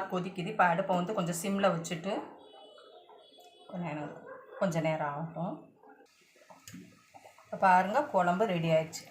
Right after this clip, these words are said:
நல்லா எண்ணெய் பிரிஞ்சு மேலே வந்துருச்சு. கொண்டக்கடலை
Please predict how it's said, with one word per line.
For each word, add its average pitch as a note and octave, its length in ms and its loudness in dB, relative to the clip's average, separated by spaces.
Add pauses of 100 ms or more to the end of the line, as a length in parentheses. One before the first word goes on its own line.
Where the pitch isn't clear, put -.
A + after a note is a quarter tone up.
நல்லா E3+ 200 4 (140)
எண்ணெய் E3 240 0
பிரிஞ்சு E3 320 2
மேலே D#3 240 -4
வந்துருச்சு. E3 400 -10 (1300)
கொண்டக்கடலை G3 460 6